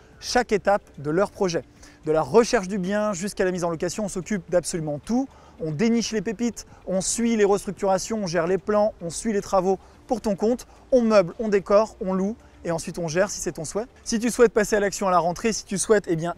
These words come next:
échanger gratuitement avec mon équipe, tu trouveras un lien juste en dessous dans la vidéo pour prendre un rendez-vous gratuit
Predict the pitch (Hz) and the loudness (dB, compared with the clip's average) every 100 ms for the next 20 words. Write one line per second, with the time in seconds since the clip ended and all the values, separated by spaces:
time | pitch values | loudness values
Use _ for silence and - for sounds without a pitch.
0 | - 240 - 220 185 202 165 175 190 - | -2 -2 0 -4 -2 -4 -2 -4 -4 -4
1 | 190 175 - - 208 190 - 190 175 - | -2 -4 -8 -2 2 2 0 -4 -4 -4
2 | 262 190 - 180 185 180 190 190 175 - | -6 -6 -4 -2 0 0 0 -2 -4 -14
3 | - 151 262 - 220 - 220 196 175 170 | -8 -2 -2 0 -2 -2 0 2 2 0
4 | 190 214 190 - 180 175 170 156 147 156 | 0 0 -2 -2 0 0 -2 -4 -2 0
5 | 185 - 208 | 0 0 -4